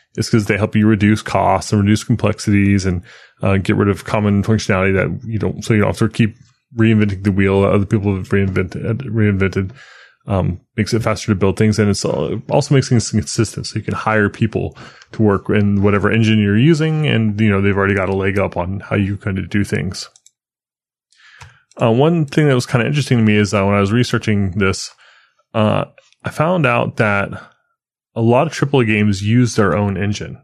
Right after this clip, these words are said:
So Last of Us uses the Last of Us engine, uh, engine. Halo uses the Halo engine. Uh, sometimes they have cute names for it. Uh, I forget what, um,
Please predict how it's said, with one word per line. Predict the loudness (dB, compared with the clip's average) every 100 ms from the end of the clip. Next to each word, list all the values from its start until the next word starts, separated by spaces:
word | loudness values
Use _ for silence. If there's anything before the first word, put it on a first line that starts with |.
| _ _ _ _ _ _
So | -4 -2 0
Last | 0 0 0
of | 2
Us | 2 2
uses | 2 2 0 0
the | 2
Last | 2 0 -2
of | -2
Us | -2 -2
engine, | -2 -2 -2 -6 -4
uh, | -2
engine. | 2 0 -2 -6
Halo | -4 0 2 4 2 -2 _
uses | -8 -8 -6
the | -4
Halo | 0 0 0
engine. | -2 -4 -8 -10 _ -20 -20 -20 -2
Uh, | 0
sometimes | 2 4 4
they | 4
have | 0 0
cute | -2 0
names | 0 0
for | 0 2 2
it. | 0
Uh, | -2 -2 0
I | -2
forget | 0 -2 0
what, | -2 -2 -2
um, | -2 -2 -6